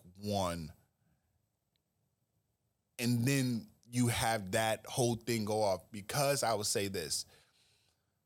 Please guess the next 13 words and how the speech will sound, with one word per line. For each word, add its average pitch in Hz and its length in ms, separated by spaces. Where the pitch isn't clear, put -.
and 117 140
this 123 160
goes 117 400
into 98 640
what 98 100
we're 98 80
about 95 220
to 101 80
dive 90 300
into. 87 400
C 170 480
M 160 160
Punk, 95 460